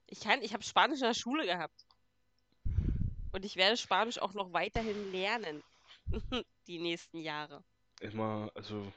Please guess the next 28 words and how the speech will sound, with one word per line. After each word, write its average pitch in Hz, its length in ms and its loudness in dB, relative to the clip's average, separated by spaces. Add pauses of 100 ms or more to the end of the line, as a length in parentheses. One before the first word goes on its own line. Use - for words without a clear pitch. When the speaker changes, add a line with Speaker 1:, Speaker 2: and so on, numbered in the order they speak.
(580)
Speaker 2:
jetzt, - 260 -2
wo 113 80 2
ich 110 120 0
so 110 80 -8
grad 98 200 -2
an 107 120 -2
Spanisch 110 440 -4
denke, 127 300 -2
fällt - 260 -2
mir 104 60 -4
eigentlich 104 300 -8
bloß 113 240 -4
hier 110 300 -4
all 123 240 -2
night, 113 420 -4 (920)
all 110 280 2
day, 104 340 -2 (920)
all 151 220 2
Speaker 1:
Das - 20 0
Speaker 2:
night, 113 360 -2
Speaker 1:
ist - 20 -10
Englisch. 175 540 0 (360)
Speaker 2:
all 104 280 -2
day. 104 340 -2 (460)
What 143 240 6
the 120 80 0
fuck? - 440 -4 (280)
Also, 113 420 0